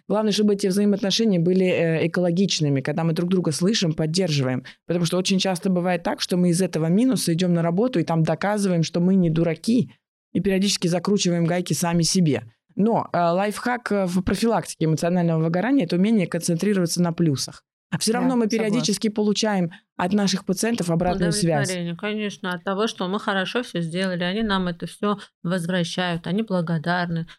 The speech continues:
Speaker 3: Вот это нас и питает, в принципе.
Speaker 1: Вот и на этом надо концентрироваться.
Speaker 3: Да.
Speaker 1: А когда есть какая-то беда и жалоба, надо помнить, что все равно ее разрулишь, и будет классно.
Speaker 3: Классно, да.
Speaker 1: А, и в-, я щас своим пациентам говорю так: "Я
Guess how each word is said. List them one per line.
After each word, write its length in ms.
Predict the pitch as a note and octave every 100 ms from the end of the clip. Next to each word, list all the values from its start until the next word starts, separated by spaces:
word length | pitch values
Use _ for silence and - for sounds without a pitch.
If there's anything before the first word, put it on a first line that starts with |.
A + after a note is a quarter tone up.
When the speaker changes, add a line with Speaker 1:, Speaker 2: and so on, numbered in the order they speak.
| -
Speaker 3:
Вот 120 | F3+
это 160 | C#4 C4+
нас 280 | A#3 A#3 A#3+
и 40 |
питает, 480 | - - B3+ D#4+ -
в 60 | -
принципе. 580 | - E3+ E3+ - - E3+
Speaker 1:
Вот 260 | F3+ G#3+ -
и 80 | G3+
на 140 | G#3+
этом 180 | B3+ A3+
надо 180 | A3 G#3
концентрироваться. 760 | G#3+ G3+ G#3+ G#3+ F#3+ D3+ E3+ D3+
Speaker 3:
Да. 20 |
Speaker 1:
А 20 |
когда 200 | F3 F#3
есть 180 | G3+ F#3+
какая-то 340 | G3 G3 F#3+
беда 340 | F#3 G3 F#3+ F#3
и 20 |
жалоба, 600 | F3 B3+ D#4+ E3+ D3 C3+ C3 _ _
надо 240 | G#3+ A3 A3
помнить, 340 | D#4 E4+ A#3
что 120 | - G#3
все 160 | A#3
равно 220 | A#3+ C#4
ее 240 | C4 A#3+ B3
разрулишь, 560 | B3 A#3+ D#4 C#4 A#3
и 40 | A#3+
будет 300 | A3+ A#3 A3+
классно. 400 | A3 E3+ A#3+ A3+
Speaker 3:
Классно, 360 | G#3 G3+ - G#3
да. 60 | G3 F#3+
Speaker 1:
А, 360 | G3 F#3 F3+ -
и 280 | A3+ A3+ G#3
в-, 140 | - F3+
я 140 | F3+
щас 180 | A3+ G#3
своим 200 | G3 G3+
пациентам 520 | F#3+ F#3 G#3+ B3 G3 F3+
говорю 260 | F#3+ F#3
так: 240 | E3+ C#3 -
"Я 140 | F3+